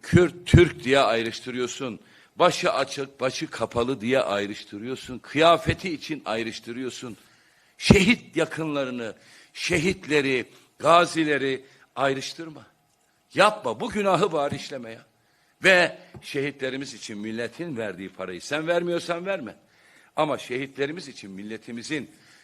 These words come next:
gönlünden kopup devlete yolladığı parayı vermemek,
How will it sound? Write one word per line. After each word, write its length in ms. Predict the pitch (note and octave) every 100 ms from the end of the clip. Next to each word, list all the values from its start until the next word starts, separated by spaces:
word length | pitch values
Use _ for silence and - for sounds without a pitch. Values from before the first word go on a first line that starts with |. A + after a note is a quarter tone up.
| _
gönlünden 560 | A#2+ A#2+ B2 A#2 D3+ C#3+
kopup 380 | B2+ C3 -
devlete 420 | - A2 A#2 A#2 D#3
yolladığı 480 | B2+ G2+ F#2+ F#2
parayı 440 | - G#2+ G#2 G2 F2
vermemek, 680 | C3 D3+ A#2+ A2+ F#3 -